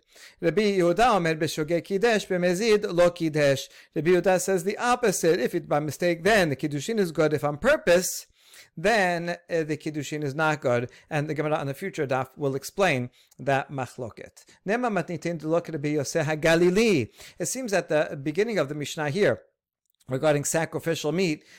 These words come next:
um, is not the opinion of Rabbi Yossi HaGalili. The Tanya Ma'ala Ma'al Ba Hashem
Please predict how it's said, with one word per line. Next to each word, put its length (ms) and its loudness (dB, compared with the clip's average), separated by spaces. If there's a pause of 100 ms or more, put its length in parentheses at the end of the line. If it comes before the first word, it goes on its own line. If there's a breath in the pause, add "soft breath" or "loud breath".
(140 loud breath)
um, 280 2
is 200 -2
not 320 2
the 80 -4
opinion 300 -2
of 60 0
Rabbi 140 -2
Yossi 340 0
HaGalili. 360 -2
The 100 -4
Tanya 380 -2
Ma'ala 680 2
Ma'al 680 2
Ba 160 2
Hashem 720 -2